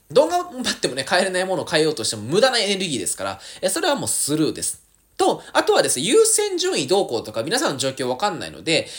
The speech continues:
優先順位これを上げた方がいい、下げた方がいいよとか、その話は今回飛ばしますので、しっかりと時間管理を仕組み化するコツ、そして自分を自由に動かせるコツ、ここをしっかり吸収してくださいね。で、僕自身はもともと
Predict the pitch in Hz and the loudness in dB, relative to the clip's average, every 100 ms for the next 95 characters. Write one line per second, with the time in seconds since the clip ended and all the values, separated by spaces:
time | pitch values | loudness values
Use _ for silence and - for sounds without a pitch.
0 | - 175 202 202 233 - 180 185 208 208 | -2 2 2 0 -2 2 4 4 2 0
1 | 233 196 180 214 202 - 180 180 214 226 | 0 0 0 -2 0 2 2 2 0 -2
2 | - 285 285 285 220 208 180 113 - 131 | -4 -2 0 0 0 -2 -4 -6 -6 0
3 | 127 127 139 127 - 104 - 160 - - | 2 2 -2 -4 -6 -10 0 2 2 -8
4 | _ _ _ _ _ - - 247 220 - | _ _ _ _ _ -8 -2 0 0 -2
5 | - 320 349 349 381 349 247 302 - - | 0 -2 -2 -4 -4 -4 -2 2 2 0
6 | 247 240 240 208 - 185 208 - - - | -4 -4 -4 -4 -4 0 0 -2 -12 -18
7 | - - 233 226 156 196 175 131 214 180 | -10 0 2 2 0 -2 -2 -2 -2 -2
8 | 147 165 - - 131 - 277 370 370 - | -4 -6 -4 -6 -4 -2 -2 2 2 2
9 | - 277 - 120 107 101 104 98 71 113 | 2 -2 0 -2 0 -2 -4 -8 -10 -14
10 | 147 _ _ - 208 - - - - 185 | -16 _ _ 0 2 2 -6 -12 -4 0
11 | 294 320 - 147 139 156 254 240 226 190 | 2 2 2 0 -2 0 0 0 4 4
12 | - - | 4 -6